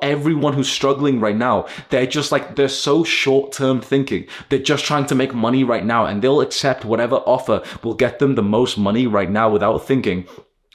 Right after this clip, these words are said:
what will make them the most money next year and the year after that. And it's having really great high-level skills.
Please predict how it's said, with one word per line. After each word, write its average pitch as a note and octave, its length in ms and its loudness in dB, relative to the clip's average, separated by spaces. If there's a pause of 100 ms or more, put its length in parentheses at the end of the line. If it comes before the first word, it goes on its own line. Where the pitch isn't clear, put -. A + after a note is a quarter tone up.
(100)
what C3+ 180 2
will C#3+ 140 2
make C3 220 0
them A#2 160 0
the A2 80 -2
most A2 260 0
money A2 260 0
next G2+ 460 -4
year G#2 240 0
and F#2+ 140 -2
the G2 40 -2
year G#2+ 340 2
after G2 220 -4
that. F#2+ 320 -2 (160)
And A#2+ 140 -4
it's - 140 -8
having B2+ 460 -2
really B2+ 340 2
great G#2+ 480 -4
high-level A2 640 -2
skills. - 760 -2